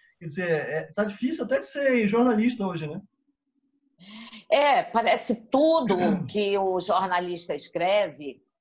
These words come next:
Speaker 2: é, o jornalista mesmo, né, que tem um
Speaker 1: Mesmo.
Speaker 2: comprometimento mesmo, é, é,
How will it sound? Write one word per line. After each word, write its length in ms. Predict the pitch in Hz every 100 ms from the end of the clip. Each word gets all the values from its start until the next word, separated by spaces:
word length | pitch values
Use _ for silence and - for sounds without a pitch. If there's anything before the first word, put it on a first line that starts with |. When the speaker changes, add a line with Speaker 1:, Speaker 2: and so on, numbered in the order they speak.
| _ -
Speaker 2:
é, 320 | 139 156 151
o 60 | 156
jornalista 880 | 160 175 165 156 151 180 175 - 151
mesmo, 680 | 165 190 202 185 156 139 139
né, 300 | 156 180 175
que 200 | - 147
tem 320 | - 165 165
um 20 |
Speaker 1:
Mesmo. 320 | 170 202 180
Speaker 2:
comprometimento 1400 | 143 156 165 160 156 143 131 180 185 170 - 160 151 143
mesmo, 720 | 143 175 190 190 180 170 156 - _ _ _ _
é, 680 | - 196 190 190 185 - 208
é, 120 | 208